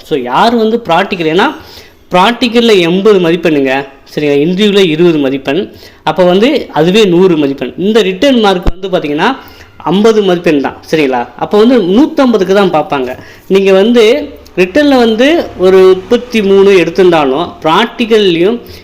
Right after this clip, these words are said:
இன்டர்வியூல நல்லா பண்ணீங்கன்னா உங்களுக்கு மார்க் அதுல கூடிரும், சரிங்களா? அப்ப, அப்ப வந்து பாத்தீங்கன்னா நீங்க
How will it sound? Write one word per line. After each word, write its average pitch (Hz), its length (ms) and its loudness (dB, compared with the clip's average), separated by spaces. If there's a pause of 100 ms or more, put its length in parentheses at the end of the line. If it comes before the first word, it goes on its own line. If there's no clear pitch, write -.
இன்டர்வியூல 208 360 2
நல்லா 180 280 2
பண்ணீங்கன்னா 175 400 0
உங்களுக்கு 147 260 0
மார்க் 170 380 -2
அதுல 151 220 0
கூடிரும், 147 500 -4 (360)
சரிங்களா? 131 360 -2 (400)
அப்ப, - 160 -4
அப்ப 190 380 0
வந்து 220 200 0
பாத்தீங்கன்னா 202 420 0
நீங்க 196 240 2